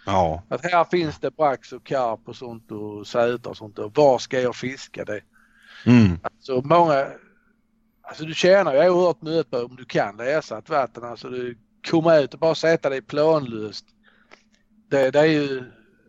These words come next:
Speaker 2: det är ju en nackdel egentligen. Men kan du läsa ett vatten, du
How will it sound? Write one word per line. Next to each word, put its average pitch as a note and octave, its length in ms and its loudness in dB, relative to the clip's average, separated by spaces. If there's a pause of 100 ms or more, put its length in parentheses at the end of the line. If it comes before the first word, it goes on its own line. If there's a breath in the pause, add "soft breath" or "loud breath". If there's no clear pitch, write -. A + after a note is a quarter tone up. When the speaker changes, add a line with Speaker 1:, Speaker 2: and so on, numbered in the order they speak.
(380)
Speaker 2:
det D#3+ 80 -2
är D#3 60 4
ju D3+ 160 2
en C3+ 120 -6
nackdel C#3 680 -6
egentligen. C3+ 400 -4
Men B2 80 -18
kan D3 200 0
du D3 80 -4
läsa D#3 440 2
ett B2 140 -8
vatten, D#3+ 360 0
du - 60 -20